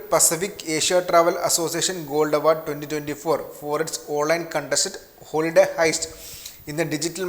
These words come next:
marketing campaign category. A function in Bangkok on Wednesday." കഴിഞ്ഞ ബുധനാഴ്ച നടന്ന, കഴിഞ്ഞ ബുധനാഴ്ച ബാങ്കോക്കിൽ നടന്ന, തായ്ലാൻഡിൻ്റെ തലസ്ഥാനമായ ബാങ്കോക്കിൽ നടന്ന ചടങ്ങിൽ വെച്ച് കേരള ടൂറിസത്തിന് ഡയറക്ടറായിട്ടുള്ള ശിഖ സുരേന്ദ്രൻ അവിടെ ബാങ്കോക്കിൽ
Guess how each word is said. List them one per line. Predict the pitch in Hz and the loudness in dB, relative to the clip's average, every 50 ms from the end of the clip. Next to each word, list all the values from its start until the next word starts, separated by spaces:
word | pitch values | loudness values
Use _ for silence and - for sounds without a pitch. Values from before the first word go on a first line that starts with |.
| 170 165 | 2 4
marketing | 156 151 151 160 160 - 190 196 175 - 160 | 4 4 2 0 -2 -2 -4 -8 -4 -2 -2
campaign | 147 143 139 147 156 170 185 - - - - | -2 0 -2 -2 -4 -6 -6 -10 -10 -4 -4
category. | 139 135 - 165 139 143 143 143 143 - - - - - - - - - 156 | -4 -2 -2 -2 -2 0 0 0 -2 -6 -10 -16 -18 -20 -20 -12 -2 0 0
A | 151 - 165 | 2 2 2
function | 156 156 - - 175 185 208 | 0 2 0 -2 -2 -2 -4
in | 190 160 156 | 0 4 4
Bangkok | 151 156 151 165 175 170 - - 160 | 4 4 4 2 0 0 2 0 0
on | 170 175 147 131 | 0 -2 -4 -6
Wednesday." | 143 139 139 135 123 147 139 - - - - - - - - - - - - - - - - - - - - - - - - - | -4 -4 -4 -6 -6 -8 -8 -10 -12 -16 -20 -20 -20 -20 -18 -18 -16 -16 -16 -18 -20 -20 -20 -20 -20 -20 -20 -20 -20 -14 -8 -6
കഴിഞ്ഞ | 156 156 165 175 170 | -4 -2 -2 -2 0
ബുധനാഴ്ച | 160 156 156 156 156 156 165 160 - 180 | 2 2 4 6 6 6 6 4 2 0
നടന്ന, | 165 156 156 175 202 202 - - - - - - | 0 0 -2 -2 -4 -4 -6 -10 -16 -20 -14 -12
കഴിഞ്ഞ | 143 143 147 139 | -10 -8 -8 -6
ബുധനാഴ്ച | 143 147 143 147 147 147 147 - 202 180 156 139 | -4 -2 0 0 0 0 0 -2 -4 -2 0 2
ബാങ്കോക്കിൽ | 139 139 139 147 143 - 160 147 | 2 2 2 0 -4 -4 -6 -6
നടന്ന, | 143 135 135 147 135 - 147 | -6 -6 -6 -8 -6 -4 -4
തായ്ലാൻഡിൻ്റെ | 135 135 139 143 143 143 143 160 156 147 | -2 -2 -2 -4 -4 -6 -8 -6 -4 -4
തലസ്ഥാനമായ | 135 135 - - 147 143 143 139 143 147 139 127 131 | -4 -4 -4 -6 -6 -6 -4 -4 -4 -4 -4 -4 -4
ബാങ്കോക്കിൽ | 131 135 135 131 143 139 - 156 147 143 135 | -4 -4 -4 -6 -8 -8 -8 -8 -8 -6 -6
നടന്ന | 131 139 160 - - - - - - - - - - - | -6 -4 -6 -6 -8 -8 -14 -16 -18 -18 -20 -8 2 6
ചടങ്ങിൽ | 175 170 185 190 202 196 180 170 | 6 6 6 4 2 2 0 0
വെച്ച് | - - 180 156 - 113 - - - - - 160 | 0 2 0 0 0 -2 -6 -12 -16 -8 -2 0
കേരള | 165 175 180 196 202 190 - 185 | 2 4 6 6 4 4 4 2
ടൂറിസത്തിന് | 190 190 - - 180 175 190 185 170 156 | 0 0 0 0 -2 -2 -4 -2 0 2
ഡയറക്ടറായിട്ടുള്ള | 151 156 160 156 151 - 160 147 - 151 170 185 175 - | 2 2 2 0 0 2 0 2 2 0 -2 -2 -2 -2
ശിഖ | - 147 135 165 170 160 - | -4 -2 0 0 2 2 0
സുരേന്ദ്രൻ | 160 143 151 143 156 139 135 117 - - - - - - - - 139 | -2 -4 -4 -4 -4 -6 -8 -10 -14 -18 -20 -20 -20 -18 -14 -10 -6
അവിടെ | 139 147 165 190 175 143 | -2 0 0 0 2 2
ബാങ്കോക്കിൽ | 135 139 143 139 139 156 175 160 | 0 0 -2 -4 -6 -8 -8 -8